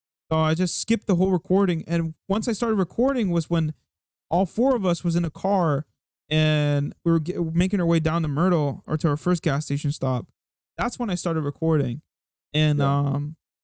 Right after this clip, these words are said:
Speaker 1: but I really wanted to record from the beginning,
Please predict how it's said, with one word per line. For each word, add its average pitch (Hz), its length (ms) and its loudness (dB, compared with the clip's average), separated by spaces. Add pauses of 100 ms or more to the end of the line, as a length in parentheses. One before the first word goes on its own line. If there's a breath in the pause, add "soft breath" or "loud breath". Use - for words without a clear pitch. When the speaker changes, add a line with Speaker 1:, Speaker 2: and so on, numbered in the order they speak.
(440)
Speaker 1:
but 170 80 -2
I 175 40 -2
really 190 280 2
wanted 214 180 0
to 196 40 0
record 190 340 0
from 185 120 0
the 175 60 4
beginning, 165 580 0